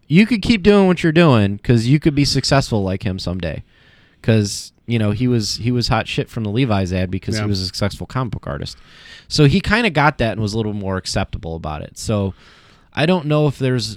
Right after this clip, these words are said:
Speaker 1: a degree of success that, that, that people need to have. Like, I don't, I don't know if, if Chelsea Kane's Mockingbird would have been a runaway success and, and sold a million copies and it could have shut all those people up on Twitter.
Speaker 2: Mm-hmm.
Speaker 1: Um, like, what do we need to have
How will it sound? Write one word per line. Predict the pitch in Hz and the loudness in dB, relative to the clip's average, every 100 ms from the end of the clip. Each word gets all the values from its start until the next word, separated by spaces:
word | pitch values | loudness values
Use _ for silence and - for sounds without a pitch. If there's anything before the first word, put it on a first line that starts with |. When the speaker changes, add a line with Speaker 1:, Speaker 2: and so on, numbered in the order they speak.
| - | -10
Speaker 1:
a | 123 | -6
degree | 117 117 104 131 151 | -4 -4 -2 0 2
of | 127 | 2
success | - 120 - - 107 131 - - | -2 -4 -6 -2 -2 -2 -6 -8
that, | 107 107 95 _ _ | -6 -6 -6 _ _
that, | 90 101 - - - _ - | -12 -12 -12 -16 -20 _ -6
that | 107 - _ | -4 -4 _
people | 135 120 120 | 0 2 0
need | 117 | -2
to | 104 | -4
have. | - 95 110 147 170 - | -4 -2 0 -2 -4 -4
Like, | 120 113 - | -2 -2 0
I | 143 | 4
don't, | 180 156 - | 4 0 -2
I | 156 | 0
don't | 175 | 2
know | 170 170 156 | 4 4 4
if, | 135 143 - _ | 4 4 2 _
if | 139 - | -4 -2
Chelsea | 147 135 131 | -6 -6 -6
Kane's | - 135 113 | -2 -2 0
Mockingbird | 113 120 139 117 123 120 | -2 0 -2 2 2 2
would | 110 123 | 2 2
have | 117 | 2
been | 113 113 | 0 -2
a | |
runaway | 104 113 113 110 107 | -2 -4 -2 -2 -4
success | - - 110 113 - - - - - - _ | -6 -8 -4 -4 -6 -14 -20 -20 -20 -20 _
and, | 113 107 101 92 - | -2 0 -2 -6 -6
and | 104 101 | -6 -4
sold | - 127 120 117 | -2 0 0 0
a | 107 | 0
million | 113 117 104 | 0 0 -2
copies | 98 101 107 127 117 | -2 -2 0 -2 -2
and | 104 | -6
it | 90 | -10
could | - 104 | -10 -10
have | 92 | -10
shut | - - 107 | -10 -6 -4
all | 113 117 | -4 -4
those | 104 104 | -6 -10
people | - 104 92 | -10 -10 -10
up | 98 | -4
on | 110 101 | -4 -2
Twitter. | - 98 110 | 0 2 2
Speaker 2:
Mm-hmm. | 143 143 - _ _ _ _ _ _ 107 | 0 -2 -10 _ _ _ _ _ _ -4
Speaker 1:
Um, | 107 101 98 104 | -2 -2 -4 0
like, | 117 110 | 0 2
what | 113 143 | 0 0
do | 131 147 | 0 0
we | 139 | 0
need | 123 127 123 104 | -2 -2 -2 -2
to | 104 | -4
have | 92 107 101 101 98 | -2 -2 -2 -4 -8